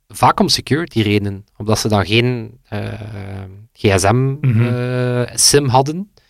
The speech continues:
Speaker 1: Maar die wel zeiden van, ja, weet je, als je op wifi zit, daar staan apps op, daar kunnen we ook alles mee doen, ze.
Speaker 2: Mhm.
Speaker 1: Dus ik denk, en die kwamen er wel ergens heel goedkoop van af.
Speaker 2: Ja.
Speaker 1: Ja.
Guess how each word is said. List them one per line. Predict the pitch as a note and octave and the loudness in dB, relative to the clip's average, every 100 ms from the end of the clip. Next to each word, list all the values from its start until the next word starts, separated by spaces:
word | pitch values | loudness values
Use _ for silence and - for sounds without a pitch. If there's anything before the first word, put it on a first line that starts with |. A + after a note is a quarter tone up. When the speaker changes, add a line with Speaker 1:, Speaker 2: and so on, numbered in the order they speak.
| _ _ _ _ | _ _ _ _
Speaker 1:
Maar | G#2+ | 0
die | G2 | 4
wel | G2+ A2+ | 4 4
zeiden | A2+ A2 | 4 2
van, | F#2+ | 2
ja, | G#2 | 2
weet | G#2 - | 0 -4
je, | B2 | -8
als | G#2+ - | -10 -14
je | - | -16
op | G2+ - | -10 -2
wifi | G#2 - | 0 2
zit, | A#2 B2+ - - _ _ _ | 0 0 -4 -20 _ _ _
daar | G#2+ | -2
staan | - G2+ | 2 0
apps | G2 A2+ - | 2 2 2
op, | C3+ - - | 0 -4 -4
daar | A2+ A2 | -2 0
kunnen | G#2+ G2+ | 0 -2
we | |
ook | A2+ | 2
alles | C3 A2+ | 2 2
mee | A#2 G2 | 0 0
doen, | G2+ | 0
ze. | A2+ | 0
Speaker 2:
Mhm. | C#3 A#2 A#2+ - _ _ _ - | 2 2 0 -8 _ _ _ -2
Speaker 1:
Dus | G2+ | 2
ik | G2+ | 4
denk, | A2 A#2+ | 2 2
en | A2 | 0
die | C3+ | 4
kwamen | E3+ D3 | 4 4
er | C#3 | 6
wel | C3 A#2 | 4 4
ergens | A2+ A#2 G#2 | 0 -4 -2
heel | G#2+ G#2+ | 0 0
goedkoop | F#2 A#2 A#2 | 0 -4 -4
van | A#2+ G#2 | -4 -4
af. | A2 - _ _ _ _ | -6 -10 _ _ _ _
Speaker 2:
Ja. | C#3 B2 - _ | -2 -2 -2 _
Speaker 1:
Ja. | A2+ | -10